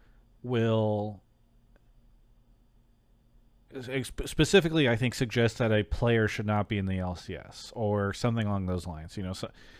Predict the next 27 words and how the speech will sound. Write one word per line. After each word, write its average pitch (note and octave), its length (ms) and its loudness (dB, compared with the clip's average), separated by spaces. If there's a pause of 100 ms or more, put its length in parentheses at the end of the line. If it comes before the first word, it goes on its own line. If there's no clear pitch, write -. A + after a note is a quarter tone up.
(160)
he C3 200 4
will, B2 340 6
he - 160 0
will A#2+ 140 6
critique D#3+ 360 2
a E3 40 0
player B2+ 300 4
not B2 200 4
just B2+ 200 -4
for B2 120 -6
saying, A#2 280 -4
like, G#2+ 200 -4
"Oh, A#2 140 2
that's A2 180 0
such - 160 -4
a G#2+ 60 -2
bad G#2 180 -2
mistake," G2 340 -6
but G#2 100 -6
also G#2 280 -4
suggest G2 460 -6
that G2 100 -10
the - 80 -12
player G2 260 -6
should G2 180 -10
not F#2 180 -10
be F2 280 -10